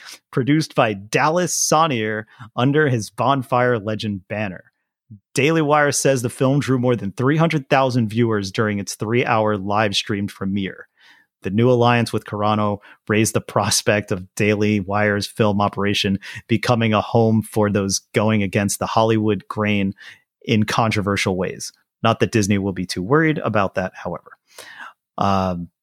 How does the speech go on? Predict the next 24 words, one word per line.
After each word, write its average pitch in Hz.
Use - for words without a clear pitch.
so, 113
yeah, 127
the, 131
the 135
movie 151
that 156
these 143
guys 123
<laughs> -
have 117
acquired 120
first 104
is, 113
I 117
looked 127
it 156
up, 107
Run, 123
Hide, 120
Fight. 92
And 110
<laughs> -
it's 170
basically, 123